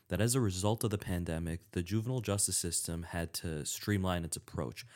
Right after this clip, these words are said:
focusing as much as possible on diversion and community-based solutions because it was so dangerous to have youth packed together in facilities. Counties pivoted to intensive supervision programs,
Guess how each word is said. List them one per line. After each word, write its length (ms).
focusing 480
as 140
much 160
as 80
possible 560
on 340
diversion 800
and 140
community-based 680
solutions 640
because 240
it 60
was 100
so 180
dangerous 600
to 100
have 220
youth 340
packed 280
together 560
in 80
facilities. 600
Counties 480
pivoted 540
to 680
intensive 720
supervision 640
programs, 680